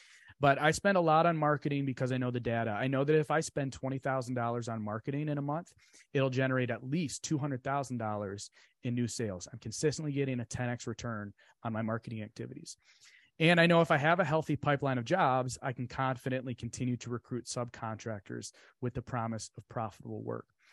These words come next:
So if you're having a hard time having the, the work available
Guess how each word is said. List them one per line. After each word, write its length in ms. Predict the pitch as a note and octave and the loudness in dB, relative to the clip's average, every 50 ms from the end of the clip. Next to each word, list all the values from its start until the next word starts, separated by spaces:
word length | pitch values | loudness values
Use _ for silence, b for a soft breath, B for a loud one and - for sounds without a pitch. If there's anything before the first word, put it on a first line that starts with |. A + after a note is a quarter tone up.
| B B B | B B B
So 120 | - C#3+ | -4 -4
if 100 | C#3 - | -2 0
you're 80 | F#3 E3+ | 0 2
having 200 | D#3+ F#3+ F#3 G3 | 2 2 2 2
a 60 | F#3 | 0
hard 200 | D#3+ F#3 F#3+ F#3 | 0 0 0 0
time 440 | - - G#3 A3 F#3 D3+ D3 D3+ D#3 | 0 -2 -2 0 0 0 0 0 -2
having 600 | A#2+ A2+ C#3 C#3+ D3 C#3 C#3+ C#3+ C#3+ C#3 C#3 C3+ A#2 A2 F#2 F#2 A2+ C#3 C3+ | -2 0 0 0 0 0 -2 -4 -2 -4 -6 -6 -10 -14 -16 -14 -14 -12 -8
the, 120 | A2+ B2+ A#2+ - - - | -6 -6 -6 -6 -8 -8
the 120 | A#2 A#2+ | -8 -6
work 300 | A2 A2+ C3+ D#3+ F3 - | -2 2 4 4 4 2
available 540 | D#3 C3 C3 D3+ E3+ F3+ F#3 F3 G3 G#3 G#3 | 0 0 2 4 4 4 2 0 -2 -6 -6